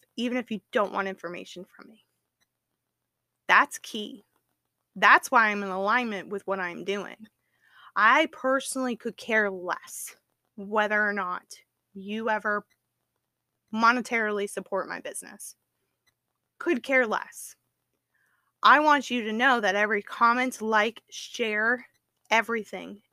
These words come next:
is super appreciated because I see it in real time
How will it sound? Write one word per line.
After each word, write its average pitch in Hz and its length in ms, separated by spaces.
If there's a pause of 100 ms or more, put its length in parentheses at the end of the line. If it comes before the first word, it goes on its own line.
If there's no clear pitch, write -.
is 208 140
super - 600
appreciated 233 640 (500)
because 208 340
I 240 220
see 240 340
it 262 160
in 202 240
real 254 400
time 220 400